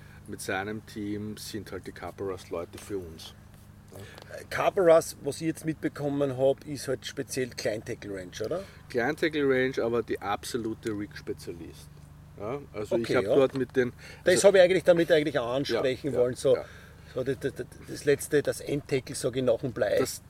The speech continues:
Speaker 1: nach dem Blei, alles, aber auch Schnüre,
Speaker 2: Mhm.
Speaker 1: ähm, aber nach dem Blei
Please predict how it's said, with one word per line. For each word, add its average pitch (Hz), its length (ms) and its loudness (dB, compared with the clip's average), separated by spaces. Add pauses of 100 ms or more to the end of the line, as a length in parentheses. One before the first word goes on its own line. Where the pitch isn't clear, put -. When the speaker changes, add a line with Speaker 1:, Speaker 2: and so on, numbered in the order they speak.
(100)
Speaker 1:
nach 131 180 6
dem 202 160 2
Blei, 139 480 8 (360)
alles, 127 400 2
aber 143 360 0
auch 139 80 2
Schnüre, 170 580 4 (380)
Speaker 2:
Mhm. 135 280 -4
Speaker 1:
ähm, 123 440 4 (380)
aber 127 180 0
nach 113 240 2
dem 131 100 -10
Blei 104 360 -2